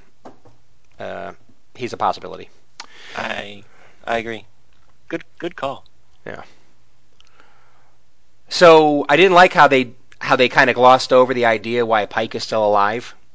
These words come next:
Speaker 1: Um, I mean, what, I thought the one throwaway line to explain it: uh, "When you're a lump of flesh, there isn't much to age." I thought that was kinda weak.
Speaker 2: Uh, agreed.
Speaker 1: So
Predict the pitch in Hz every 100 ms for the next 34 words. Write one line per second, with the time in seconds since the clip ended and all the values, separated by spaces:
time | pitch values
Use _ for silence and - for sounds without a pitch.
0 | - - - - - - - - - -
1 | - - 110 95 92 87 85 - - 120
2 | 113 131 - - - 113 110 135 156 156
3 | 127 131 127 - 120 123 127 131 131 135
4 | 131 127 107 - 110 110 120 123 - -
5 | - - - - 98 101 104 117 127 127
6 | 131 123 143 135 - - 127 131 - 117
7 | 120 117 110 127 - - 104 107 131 -
8 | - - - 110 127 123 113 - 110 92
9 | 90 92 - - - - - - - 113
10 | 107 143 - - - - - - - -
11 | - - - 101 95 90